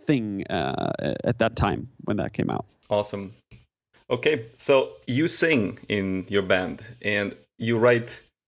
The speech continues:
Speaker 2: lyrics as well for the songs. Uh, so how do you write your lyrics? And you sing in German. So, yeah, tell me about the process of coming up with the words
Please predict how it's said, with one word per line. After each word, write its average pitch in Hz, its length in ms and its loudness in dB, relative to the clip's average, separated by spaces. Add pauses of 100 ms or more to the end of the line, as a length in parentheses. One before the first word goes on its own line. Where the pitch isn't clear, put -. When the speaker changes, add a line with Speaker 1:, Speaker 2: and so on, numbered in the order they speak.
(480)
Speaker 2:
lyrics 110 680 2
as 101 160 -6
well 95 200 4
for - 120 -6
the 98 80 0
songs. 92 540 -4 (140)
Uh, 92 260 4
so 92 240 0
how 143 220 4
do 165 80 0
you 165 120 2
write 117 380 2
your 110 100 -2
lyrics? 110 600 -2 (100)
And 95 480 -2 (440)
you 123 120 0
sing 135 200 0
in 110 120 4
German. 123 420 2 (720)
So, 101 680 2 (760)
yeah, 123 160 2
tell 147 180 2
me 147 100 2
about 131 260 4
the 110 80 -4
process 120 400 0
of 101 100 -2
coming 117 220 0
up 107 180 0
with 101 440 0
the 110 80 -4
words 104 760 0